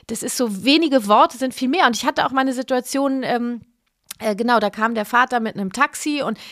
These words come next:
offensichtlich total gestresst, drei Taschen,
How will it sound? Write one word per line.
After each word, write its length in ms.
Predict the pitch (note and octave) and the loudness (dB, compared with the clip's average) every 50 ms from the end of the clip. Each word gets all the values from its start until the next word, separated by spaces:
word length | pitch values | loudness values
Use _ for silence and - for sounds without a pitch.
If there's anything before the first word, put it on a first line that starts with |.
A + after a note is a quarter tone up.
| - - | -6 -4
offensichtlich 600 | - B3+ - C4+ A3+ - D4 C4+ - - C4+ - | -4 -2 -2 -2 -2 -2 -4 -4 -4 -4 -6 -4
total 400 | - A#3+ G#3+ - A3 B3 D4 D#4 | -2 -4 -4 -2 0 0 2 2
gestresst, 540 | C4+ C4 - - - - B3+ C#4 C#4 - - - - | 0 -2 -4 -6 -2 0 0 0 0 -2 -4 -2 2
drei 140 | A3 A#3+ B3+ | 2 2 2
Taschen, 500 | B3+ - - D4 D4 - - E4 E4+ | 0 0 0 0 2 2 0 0 -2